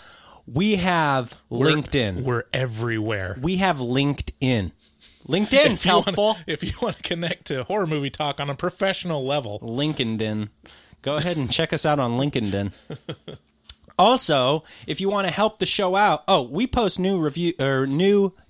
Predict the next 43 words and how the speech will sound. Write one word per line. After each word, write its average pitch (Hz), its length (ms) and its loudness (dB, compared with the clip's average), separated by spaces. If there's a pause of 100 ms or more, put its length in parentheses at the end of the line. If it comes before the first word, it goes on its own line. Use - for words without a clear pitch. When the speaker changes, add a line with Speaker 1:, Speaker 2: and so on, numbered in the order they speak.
Speaker 1:
episodes 151 500 2
every 160 240 2
Wednesday, 117 580 -2 (420)
so 117 520 0
make 131 200 -2
sure 139 200 -2
to 117 380 -2 (160)
subscribe 127 880 0
and 113 200 0
leave 233 220 0
a 311 80 2
review 175 440 4
of 104 100 -2
the 104 80 -2
podcast 156 540 0
on 113 80 2
iTunes. 123 380 -2
That 156 120 -6
really 175 260 -6
helps 143 220 -6
us 131 120 0
out, - 100 -6
my 139 140 -6
babies, 110 340 -8
because, - 480 -6 (500)
because 165 240 0
let 185 140 2
me 185 80 -2
tell 196 260 2
you, 113 300 0 (420)
let 196 160 2
me 233 80 4
tell 220 320 4
you, 101 200 0 (460)
<laughs> - 500 -8
we 233 180 2
need 226 260 4
two 294 300 4
hundred 214 560 2
Speaker 2:
There's 190 320 4
Speaker 1:
iTunes 180 460 -2
reviews. 123 760 -4
Speaker 2:
Uh, 175 120 -6